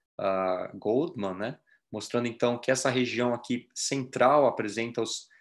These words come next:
ah, os piores, ah, índices aqui, ah, das subescalas do V F Q vinte e cinco, ou seja, apresenta um maior impacto na qualidade de vida.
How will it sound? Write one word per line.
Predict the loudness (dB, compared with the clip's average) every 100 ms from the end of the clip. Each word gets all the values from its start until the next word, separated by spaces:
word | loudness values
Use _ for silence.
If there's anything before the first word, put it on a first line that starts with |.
| _ _
ah, | -2 0 0 0 -2 -6
os | -10 -8
piores, | 4 6 6 4 0 -6 -4
ah, | 0 0 -2
índices | -4 -4 -4 -4 -6 -4
aqui, | -8 -4 -2 -2 -6 _ _ _
ah, | -2 -2
das | -2 -4
subescalas | -4 -6 0 2 2 -2
do | -4
V | -4
F | -4
Q | -6
vinte | -6 -8
e | -8
cinco, | -8 -8 -10 -16 _
ou | -14
seja, | -10 -6 -6 -6 -10 _ -12
apresenta | -8 -6 -6 -6
um | 0
maior | 2 4
impacto | 0 -2 0 0 -2 -10
na | -6
qualidade | -4 -2 -4 -4
de | -10
vida. | -6 -4 -2 -4